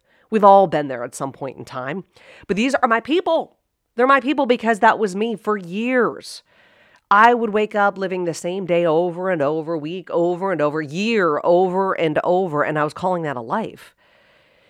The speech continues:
If you don't explore where you wanna be in five years, I'm gonna tell you right now, you're living that life right now. I know from experience. And like I said, this is what I coach on. You gotta push, you gotta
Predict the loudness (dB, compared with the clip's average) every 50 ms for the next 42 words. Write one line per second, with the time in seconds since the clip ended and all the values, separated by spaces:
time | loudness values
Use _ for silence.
0 | _ _ _ -2 0 0 2 2 2 2 2 0 -2 -4 -6 -6 -2 -2 -2 0
1 | 0 -2 -2 0 -2 -2 -2 -2 -4 -4 -6 -6 -8 -6 -8 -8 -8 -10 -10 -12
2 | -12 -16 _ -10 -8 -6 -6 -6 -8 -10 -12 -12 -10 -8 -8 -8 -8 -10 -10 -10
3 | -10 -10 -12 -12 -10 -8 -8 -8 -8 -10 -12 -10 -8 -10 -10 -10 -10 -12 -10 -8
4 | -8 -8 -8 -8 -8 -8 -8 -6 -6 -6 -6 -6 -6 -8 -8 -8 -8 -8 -8 -8
5 | -8 -10 -10 -8 -10 -10 -12 -16 _ _ _ _ _ _ _ _ _ _ _ _
6 | -10 -8 -8 -8 -8 -12 -16 -16 -16 -18 -20 _ _ _ _ _ _ _ _ _
7 | _ _ _ _ _ _ -16 -16 -14 -16 -18 -18 -18 -14 -8 0 4 6 8 8
8 | 6 4 0 -6 -10 -18 -14 -8 -8 -6 -6 -8 -10 -12 -12 -10 -10 -10 -12 -14
9 | -18 -18 -20 -20 -20 -20 -20 -20 _ _ _ _ _ _ _ _ _ _ _ _
10 | _ -14 -10 -10 -8 -8 -10 -10 -10 -10 -12 -12 -14 -16 -14 -12 -10 -10 -10 -10
11 | -10 -8 -8 -8 -8 -8 -8 -8 -8 -10 -12 -10 -8 -4 -2 0 0 0 0 -2
12 | -2 -2 -2 -2 -4 -6 -2 -2 0 0 0 -2